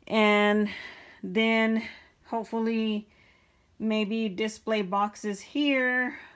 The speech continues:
but I'm not real sure. I kinda wanna clean out a lot of this on the top and just organize it better.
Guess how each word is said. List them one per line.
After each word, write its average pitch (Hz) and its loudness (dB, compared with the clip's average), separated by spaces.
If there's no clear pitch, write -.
but 196 -4
I'm 208 -4
not 220 -4
real 220 -4
sure. 214 0
I 196 -6
kinda 233 -6
wanna 233 -2
clean 214 -2
out 196 2
a 190 -4
lot 190 0
of 190 -6
this 233 -4
on 202 -2
the 196 -4
top 220 -4
and 196 -4
just 208 -6
organize 214 -2
it 196 -8
better. 208 2